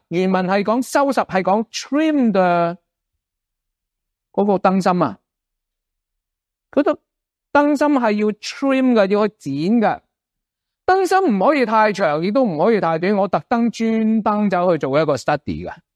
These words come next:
原來一眼油燈啊，而家有人仍然點油燈嘅，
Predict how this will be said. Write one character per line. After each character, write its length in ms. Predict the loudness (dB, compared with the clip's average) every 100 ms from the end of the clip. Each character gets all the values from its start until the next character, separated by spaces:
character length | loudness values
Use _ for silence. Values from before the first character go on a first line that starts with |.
| _ _ _ _ _ _
原 200 | -2 0 0
來 180 | 2
一 40 | 2
眼 600 | 2 2 0 0 -2 -4 _ _ _
油 540 | 0 2 2 0 -4
燈 400 | 0 0 0 -2
啊， 100 | -6 -12 _ _ _ _ _ _ _ _ _ _ _ _ _ _ -2
而 120 | 2
家 140 | 4
有 100 | 4
人 160 | 2 0
仍 140 | 0 0
然 120 | 0
點 160 | 0
油 180 | 0 0
燈 200 | 0 0
嘅， 100 | -2